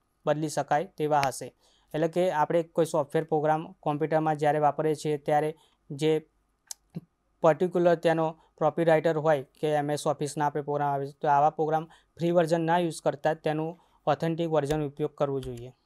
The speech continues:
ત્યારબાદ કોમ્પ્યુટરને બંધ કરવા માટે જરૂરી પગલાં લીધા પછી જ વિનિયોગ બંધ કરો, જેથી ફાઇલો વગેરે ખરાબ ન થઈ જાય.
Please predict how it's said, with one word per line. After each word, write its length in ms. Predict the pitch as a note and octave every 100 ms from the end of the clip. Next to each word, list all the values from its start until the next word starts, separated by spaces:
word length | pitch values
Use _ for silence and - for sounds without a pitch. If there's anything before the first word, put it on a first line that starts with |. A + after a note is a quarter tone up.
| _ _ _ _ - _ _ _
ત્યારબાદ 260 | D#3 F3+ F3+
કોમ્પ્યુટરને 520 | E3+ E3 F3+ F3 F3
બંધ 260 | E3 E3 E3
કરવા 240 | E3 E3+
માટે 220 | D#3+ D#3+
જરૂરી 320 | D#3 D3 D#3+
પગલાં 320 | D#3+ D#3 D#3 D#3
લીધા 320 | C#3+ D3 D3
પછી 320 | D3 C#3+ E3+
જ 140 | D3+
વિનિયોગ 420 | C#3+ D3 D#3+ D#3+ D#3
બંધ 280 | D3+ D3+
કરો, 200 | D3 D#3+
જેથી 260 | D#3 C#3+ D3+
ફાઇલો 400 | C#3+ C#3 C#3+ D3
વગેરે 260 | C#3 D3 D#3
ખરાબ 300 | C#3+ C#3 C#3+
ન 160 | C3+
થઈ 220 | A#2+ B2+
જાય. 220 | A2+ A#2